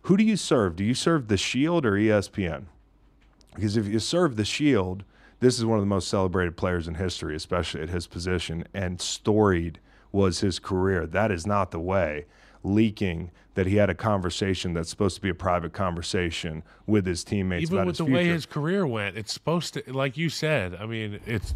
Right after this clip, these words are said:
Speaker 2: ultimately the most important part of a player's career is how you finish and the last taste you leave in the fans' mouths, your teammates' mouths, the coaches'. But even the way he started his career, he wasn't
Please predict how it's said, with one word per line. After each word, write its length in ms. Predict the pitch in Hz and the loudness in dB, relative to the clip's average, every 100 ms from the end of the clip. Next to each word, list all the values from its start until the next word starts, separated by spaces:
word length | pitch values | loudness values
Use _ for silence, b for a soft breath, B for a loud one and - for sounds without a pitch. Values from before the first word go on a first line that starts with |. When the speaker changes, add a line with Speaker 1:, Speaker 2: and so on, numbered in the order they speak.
| - 117 | -2 2
Speaker 2:
ultimately 480 | 123 139 123 123 | 2 0 0 0
the 100 | 104 | 2
most 220 | 107 117 110 | 2 2 0
important 400 | 95 131 110 92 | 0 0 0 4
part 180 | 110 | 4
of 100 | 104 98 | 4 0
a 60 | 87 104 - | -4 -16 -4
player's 300 | 113 107 98 | 0 2 0
career 280 | 107 98 101 | 0 0 0
is 100 | 90 | 2
how 100 | 98 | 0
you 120 | 98 | 0
finish 420 | 87 98 98 87 | -2 -2 -2 -2
and 140 | 104 92 | -2 0
the 80 | |
last 360 | 92 98 90 - | 2 2 2 0
taste 260 | 101 87 101 | -2 0 -2
you 80 | 98 | -2
leave 180 | 101 92 | -2 -2
in 60 | |
the 60 | 87 | -4
fans' 340 | 117 110 98 | -2 -2 -2
mouths, 360 | 101 107 98 - | -2 0 0 -2
your 100 | 92 | -8
teammates' 420 | - 110 104 95 | -4 -2 -2 -2
mouths, 220 | 107 101 85 | -2 -2 -4
the 100 | 80 | -4
coaches'. 560 | 101 98 - 98 - b b b b b b 113 | -2 -2 -2 -4 -6 b b b b b b -2
But 200 | 135 135 | 0 2
even 240 | 175 180 | 2 2
the 80 | 147 | 4
way 120 | 147 | 2
he 100 | 135 | 2
started 340 | 113 139 170 143 | 0 2 4 2
his 140 | 104 | -2
career, 300 | - 107 95 | -2 0 0
he 140 | 107 | 0
wasn't 520 | 160 131 156 131 117 | 0 4 4 4 -2